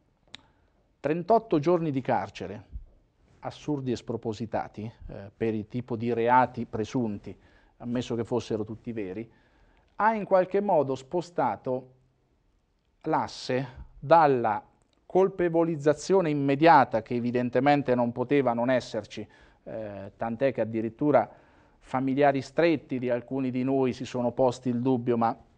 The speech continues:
che avete fatto? Ditecelo", perché, insomma, con tutto quello che leggiamo, dicevo, dalla colpevolizzazione immediata, eh, si è passati ad una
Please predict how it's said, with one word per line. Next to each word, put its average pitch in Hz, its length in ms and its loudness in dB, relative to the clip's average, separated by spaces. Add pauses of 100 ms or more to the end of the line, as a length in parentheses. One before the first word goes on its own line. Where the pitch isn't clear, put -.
(240)
che - 100 -6
avete 123 280 0
fatto? 110 800 2
Ditecelo", 110 1040 0
perché, 113 240 -6
insomma, - 220 -12 (360)
con 117 200 -8
tutto 135 320 0
quello 131 340 2
che 127 140 -8
leggiamo, 147 580 0 (460)
dicevo, 160 240 -4
dalla 185 280 6
colpevolizzazione 190 1080 0
immediata, 160 880 2 (120)
eh, 135 320 -6
si - 180 -6
è 175 60 0
passati 170 800 0 (800)
ad 151 280 0
una 160 460 2